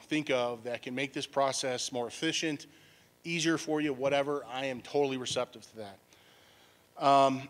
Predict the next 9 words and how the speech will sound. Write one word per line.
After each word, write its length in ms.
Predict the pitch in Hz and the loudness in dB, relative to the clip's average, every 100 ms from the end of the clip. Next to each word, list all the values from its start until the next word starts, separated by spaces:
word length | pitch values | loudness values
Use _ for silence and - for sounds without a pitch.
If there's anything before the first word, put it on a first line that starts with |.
| - | -8
<clears throat> 640 | 180 160 139 123 - - | -6 -6 -8 -10 -14 -2
so 260 | - 190 170 | 8 8 8
we're 140 | 156 | 4
trying 240 | 151 220 202 | 0 0 0
to 60 | |
engage 360 | 175 160 160 151 | 0 2 0 0
our 140 | 147 | -2
members, 760 | 139 147 156 151 143 131 - - - _ _ 127 | 2 4 4 2 2 -2 -6 -8 -16 _ _ -8
uh, 360 | 123 123 123 | -4 -2 -4